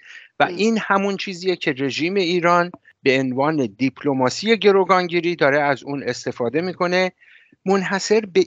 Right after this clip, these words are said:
Speaker 1: این دوران هم نیست، در واقع از سالهای رفسنجانی دیپلماسی گروگانگیری به عنوان یک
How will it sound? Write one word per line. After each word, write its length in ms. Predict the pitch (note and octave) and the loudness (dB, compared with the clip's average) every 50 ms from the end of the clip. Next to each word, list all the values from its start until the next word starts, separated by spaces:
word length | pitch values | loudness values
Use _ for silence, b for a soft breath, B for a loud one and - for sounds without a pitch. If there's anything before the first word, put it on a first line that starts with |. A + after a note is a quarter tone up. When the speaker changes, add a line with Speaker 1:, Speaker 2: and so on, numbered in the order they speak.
| - - | 0 -2
Speaker 1:
این 240 | E3+ E3+ D#3+ D#3 | -4 -2 -2 -2
دوران 460 | C#3+ D3 D3+ D3+ D3 D#3 D#3+ F3+ G3 F#3 | 0 0 2 2 4 2 2 2 0 0
هم 200 | D3+ G3 G3 F#3 | 0 -2 -2 -2
نیست، 520 | E3+ E3 E3+ F3+ D#3+ B2 - - - - | 0 0 2 2 2 2 0 -4 -4 0
در 140 | C#3 C#3 C3+ | 0 0 0
واقع 300 | B2 C3+ C#3 B2 C3 E3+ | 0 -2 -4 -4 -4 -4
از 180 | D#3+ E3 D#3+ | -4 -4 -4
سالهای 520 | - - D#3+ D3 C#3+ C#3+ D3+ G3 A3 A3 G3+ | -4 -2 -2 -2 -2 -2 -4 -4 -4 -2 -2
رفسنجانی 1000 | F#3 F3+ D#3+ - - - D#3+ D3 C#3+ C3+ A#2+ D3 C#3 C3 C#3+ F3 F#3 C#3+ F#2+ b b b b b b b _ | -2 -2 -2 -4 -2 -2 0 0 0 0 2 2 2 2 2 0 0 0 -2 b b b b b b b _
دیپلماسی 640 | - C3+ C3+ - D3+ C#3 C#3 C3+ - - F3 E3 | -6 -6 -4 -4 -4 -2 -2 -4 -4 -2 -2 0
گروگانگیری 800 | C3+ B2 C#3 C3 C3 B2+ A#2+ C3 B2+ B2+ B2+ A2+ B2+ D3 E3 G3+ | 0 2 0 2 2 0 -2 -2 -4 -4 -4 -4 -4 -4 -2 -2
به 200 | G3 - E3 B2+ | 0 0 0 0
عنوان 380 | C#3+ C#3+ C#3 C3+ C#3+ D#3+ E3+ F3+ | 0 -2 -2 -2 0 -2 -2 -2
یک 320 | F3 E3 F3+ F#3+ - - | -2 0 0 0 0 0